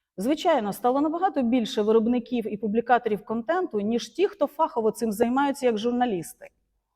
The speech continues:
Дуже часто споживач виступає у ролі виробника інформації. Розширився і сам спектр каналів передачі інформації, соціальні мережі і месенджери, повноцінні джерела, з яких ми можемо черпати інформацію.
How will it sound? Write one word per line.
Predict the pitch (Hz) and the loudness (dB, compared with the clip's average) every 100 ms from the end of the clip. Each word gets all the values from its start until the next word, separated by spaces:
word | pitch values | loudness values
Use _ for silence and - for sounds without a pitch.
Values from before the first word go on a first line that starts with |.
| _ _ _ _ 214 | _ _ _ _ -4
Дуже | 294 320 | -2 -2
часто | - 415 - 330 | 0 0 0 -4
споживач | - 349 302 269 262 | -4 -2 2 0 0
виступає | 240 - 233 233 226 226 | -4 -6 -4 0 2 2
у | 220 | 2
ролі | 240 233 214 | 4 4 4
виробника | 220 208 214 214 202 | 2 0 -2 0 0
інформації. | 190 - 202 196 180 - - 156 151 _ _ _ _ _ | -2 -6 -4 -4 -4 -8 -12 -12 -12 _ _ _ _ _
Розширився | 208 247 381 403 403 320 | 0 2 2 2 0 -4
і | 262 | -4
сам | 254 302 330 | -4 -2 -2
спектр | - - 294 294 262 | -2 0 0 0 -6
каналів | - 269 202 196 196 190 - - | 0 0 2 2 2 -2 -10 -6
передачі | 208 202 196 190 196 | -2 2 2 0 -8
інформації, | 190 190 190 175 170 185 | -8 -6 -4 -6 -6 -10
соціальні | - 202 - 254 240 | -10 -6 -2 0 0
мережі | 226 233 233 226 | 0 0 0 -2
і | |
месенджери, | 208 269 269 226 220 208 202 | -2 -2 -2 -4 -2 -2 -2
повноцінні | 214 220 208 - 254 214 185 | -4 -4 -6 -6 -6 -4 -4
джерела, | 196 226 320 247 | -4 -2 0 -2
з | |
яких | 202 247 - | -2 -4 -6
ми | 220 254 - _ _ | -8 -8 -12 _ _
можемо | 208 233 233 226 | -4 -2 -2 -4
черпати | - 196 196 196 190 | -2 -2 -2 -4 -4
інформацію. | 180 - 190 - - - 87 | -8 -8 -10 -12 -16 -20 -20